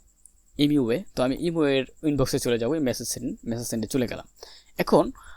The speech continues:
আমাদের কাজ হচ্ছে ট্রাফিককে এরকম সিঙ্গেলভাবে মেসেজ করা। এটা কিন্তু আপনি রাইট ট্রাফিকের কাছে পৌঁছানোর জন্য,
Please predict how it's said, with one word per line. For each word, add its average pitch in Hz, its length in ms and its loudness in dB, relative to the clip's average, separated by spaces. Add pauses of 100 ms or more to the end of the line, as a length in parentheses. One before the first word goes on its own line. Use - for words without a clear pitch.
(160)
আমাদের 170 280 6
কাজ 175 200 8
হচ্ছে 196 460 2 (200)
ট্রাফিককে 185 540 2 (140)
এরকম 165 240 0
সিঙ্গেলভাবে 160 580 2
মেসেজ 135 340 2
করা। 92 280 -4
এটা 180 220 0
কিন্তু 202 460 0 (100)
আপনি 175 280 2
রাইট 143 260 6 (100)
ট্রাফিকের 175 340 4
কাছে 175 180 0
পৌঁছানোর 165 420 2
জন্য, 113 280 0